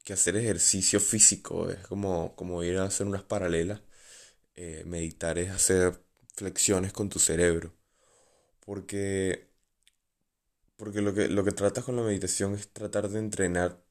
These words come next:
tu cerebro a que esté atento. ¿Cómo es esa vaina? Me puse a ver y me parece increíble que,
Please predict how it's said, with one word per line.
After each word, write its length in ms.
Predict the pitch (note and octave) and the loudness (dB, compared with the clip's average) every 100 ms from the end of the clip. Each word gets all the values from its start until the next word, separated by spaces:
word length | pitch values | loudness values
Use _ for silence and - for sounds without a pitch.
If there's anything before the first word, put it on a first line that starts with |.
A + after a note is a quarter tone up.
| _ | _
tu 120 | - G#2 | -18 -14
cerebro 480 | G2 F2 F#2 G2+ | -6 -2 2 4
a 100 | G2 | 2
que 260 | F#2+ C#2+ - | 0 -6 -6
esté 240 | F2+ - D#2+ | -14 -14 -12
atento. 480 | D#2+ F#2 F2 F2 - _ _ _ _ _ _ _ _ _ | -8 -6 -8 -10 -20 _ _ _ _ _ _ _ _ _
¿Cómo 260 | - G2 A2 | -14 -10 -8
es 100 | A2 | -6
esa 100 | A2 | -6
vaina? 380 | G#2+ F#2 E2 - _ _ _ _ _ _ _ _ | -4 -6 -8 -16 _ _ _ _ _ _ _ _
Me 100 | F#2+ | -20
puse 260 | F2+ F#2 G#2 | -16 -8 -2
a 60 | G#2+ | 0
ver 280 | A2 A2 - _ _ _ _ _ _ _ _ _ _ _ _ - | 0 -2 -8 _ _ _ _ _ _ _ _ _ _ _ _ -14
y 80 | |
me 80 | G2 | -10
parece 240 | F2+ F2+ G#2+ | -6 -6 -4
increíble 400 | A2+ G#2 G2 G#2+ | 0 2 2 2
que, 280 | A2 F#2 | 2 0